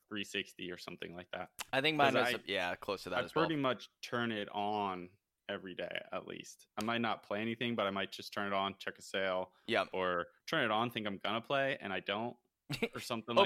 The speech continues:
Speaker 2: Open
Speaker 1: that.
Speaker 2: Netflix,
Speaker 1: So, like
Speaker 2: think I'm gonna watch something, go to YouTube
Speaker 1: Yeah.
Speaker 2: instead. <laughs>
Speaker 1: Exa-, yeah,
Speaker 2: Yeah.
Speaker 1: exactly. So,
Speaker 2: Yeah.
Speaker 1: like,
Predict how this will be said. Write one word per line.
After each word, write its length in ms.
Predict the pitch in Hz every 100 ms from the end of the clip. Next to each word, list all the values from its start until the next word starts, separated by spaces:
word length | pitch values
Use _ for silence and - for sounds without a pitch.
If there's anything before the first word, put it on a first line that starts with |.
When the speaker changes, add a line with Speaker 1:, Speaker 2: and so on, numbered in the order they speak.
| 190
Speaker 2:
Open 100 | -
Speaker 1:
that. 180 | 175 175
Speaker 2:
Netflix, 160 | 180 113
Speaker 1:
So, 40 |
like 60 | 104
Speaker 2:
think 160 | 170
I'm 80 | 165
gonna 120 | 160
watch 200 | 156 151
something, 680 | - 151 143 143 139 135 110
go 120 | 127 123
to 80 |
YouTube 320 | 110 107 120 120
Speaker 1:
Yeah. 280 | 113 95
Speaker 2:
instead. 80 | 85
<laughs> 280 | 185 - 254 - 254 -
Speaker 1:
Exa-, 420 | 220 240 277 -
yeah, 360 | 233 208 170 170 -
Speaker 2:
Yeah. 260 | 180 143 123
Speaker 1:
exactly. 640 | 120 117 107 - 95 90
So, 40 | 123
Speaker 2:
Yeah. 180 | 117 101
Speaker 1:
like, 260 | 104 101